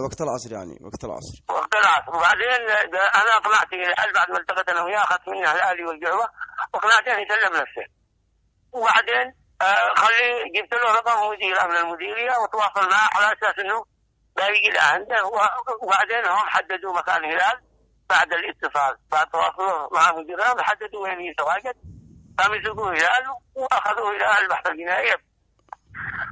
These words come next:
Speaker 2: انا كليت نفسي و-، ومشيت، وكان، يعني، آه،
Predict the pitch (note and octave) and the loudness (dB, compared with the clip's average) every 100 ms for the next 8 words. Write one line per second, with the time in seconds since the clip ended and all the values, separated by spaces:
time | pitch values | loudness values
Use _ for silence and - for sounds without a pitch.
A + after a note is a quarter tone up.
0 | - - A3 A#3+ A#3+ B3 - _ _ - | -8 2 4 6 6 4 2 _ _ -2
1 | A3+ A3+ G#3 A3+ F#3 A3 A3+ G#3 G#3 G3+ | 2 2 2 -2 -2 -2 -2 -2 -4 -2
2 | G3+ F#3+ G#3 B3+ _ G#3+ A3 G#3 F3 A3 | -2 0 -2 -4 _ -10 -8 -6 0 4
3 | A3+ A3+ G3+ G#3 G#3 G3+ G3+ G3 G3 A3+ | 4 2 -6 -8 -6 -2 0 2 2 0
4 | A#3+ A#3+ _ _ _ _ _ - F#3 F3 | -4 -8 _ _ _ _ _ -8 -2 2
5 | F#3+ F3+ F3+ F#3+ F3+ E3+ F3 E3+ F3 F3 | 2 2 2 4 4 4 4 2 2 2
6 | F3+ F#3 F#3 | 2 0 -4